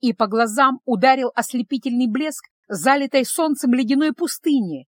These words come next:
которая так умело притворялась чем-то чудесным, так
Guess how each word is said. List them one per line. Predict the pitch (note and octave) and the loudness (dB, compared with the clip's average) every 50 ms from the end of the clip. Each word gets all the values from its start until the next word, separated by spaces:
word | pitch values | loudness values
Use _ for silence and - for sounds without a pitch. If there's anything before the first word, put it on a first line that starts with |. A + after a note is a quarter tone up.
| _ _ _ _ _ | _ _ _ _ _
которая | - C4 A3 - A#3+ A3+ A3+ A3+ A3 | -2 -2 0 2 2 2 4 4 2
так | G3 - B3+ A#3 - - | 2 2 0 0 0 0
умело | C#4 B3+ C#4+ D#4 D4 C4 G#3 | 0 0 0 2 2 0 0
притворялась | - B3 B3 G3+ - C4+ C#4+ D4+ D4+ D4+ C4+ - | 0 -2 -4 -2 0 0 0 2 0 -2 -4 -4
чем-то | - - D#4+ B3 - D4+ | -2 -2 -2 -2 -2 -4
чудесным, | - - E4+ F4 E4+ E4 D4+ F#3+ - - D#3 B3 G#3+ _ _ _ _ _ _ _ _ _ | -6 -6 -8 -4 -2 -2 -2 -4 -6 -10 -14 -14 -16 _ _ _ _ _ _ _ _ _
так | - C4+ A#3+ F#3+ | 0 2 2 0